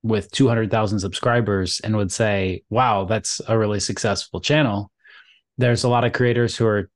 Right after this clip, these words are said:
struggling to get the first couple thousand. And so what do you think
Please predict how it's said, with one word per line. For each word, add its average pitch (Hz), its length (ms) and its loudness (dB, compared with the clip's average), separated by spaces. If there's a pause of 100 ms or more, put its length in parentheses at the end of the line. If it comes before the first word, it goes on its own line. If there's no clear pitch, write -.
struggling 117 480 2
to 110 40 0
get 110 140 0
the 113 80 -6
first - 400 -2 (220)
couple 113 260 -2
thousand. 104 720 0 (160)
And 104 640 0 (580)
so 127 440 2 (520)
what 120 280 2
do 151 80 2
you 147 160 2
think 135 420 0